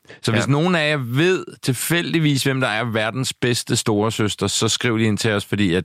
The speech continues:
Speaker 2: Ja, så
Speaker 1: Jesper
Speaker 2: skal jeg
Speaker 1: skal
Speaker 2: lige
Speaker 1: bruge
Speaker 2: have,
Speaker 1: koppen.
Speaker 2: jeg skal nemlig have koppen, ja.
Speaker 1: Den officielle kop.
Speaker 2: Ja. Hvordan går det i Pilleland?
Speaker 1: Åh, går det godt? Ja, det går. Han er faktisk i rigtig godt humør. Øh, der er n-, noget med, øhm, vi vil rigtig gerne have,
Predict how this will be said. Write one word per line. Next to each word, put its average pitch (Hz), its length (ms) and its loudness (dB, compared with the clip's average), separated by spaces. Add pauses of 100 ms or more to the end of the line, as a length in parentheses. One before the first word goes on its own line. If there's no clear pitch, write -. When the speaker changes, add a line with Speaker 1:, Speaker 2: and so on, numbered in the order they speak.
Speaker 2:
Ja, 123 80 2
så 104 80 4
Speaker 1:
Jesper 110 60 0
Speaker 2:
skal 131 140 -2
jeg 131 60 2
Speaker 1:
skal 127 120 2
Speaker 2:
lige 120 80 0
Speaker 1:
bruge 110 120 2
Speaker 2:
have, 104 80 -2
Speaker 1:
koppen. 98 300 -2
Speaker 2:
jeg 110 140 -2
skal - 140 -4
nemlig 123 200 2
have 110 120 -2
koppen, 107 340 -4
ja. 107 60 -4
Speaker 1:
Den 101 100 0
officielle 95 540 0 (160)
kop. 95 300 -2 (260)
Speaker 2:
Ja. 95 120 0 (100)
Hvordan 175 180 0
går 202 140 0
det 185 60 0
i 175 40 2
Pilleland? 185 440 0 (480)
Speaker 1:
Åh, 120 840 2
går 156 140 0
det 160 80 0
godt? 160 220 -2
Ja, 98 200 -2
det 113 80 0
går. 104 160 0
Han 110 100 0
er 101 40 -2
faktisk 101 260 -4
i 95 100 -4
rigtig 92 180 -6
godt 87 160 -2
humør. 87 200 0
Øh, 107 760 2
der 135 60 0
er 139 140 -2
n-, 135 280 -2
noget 156 360 0
med, 139 460 2
øhm, 113 420 0 (680)
vi 120 80 4
vil 117 120 2
rigtig 127 340 -4
gerne 107 260 -2
have, 101 200 -2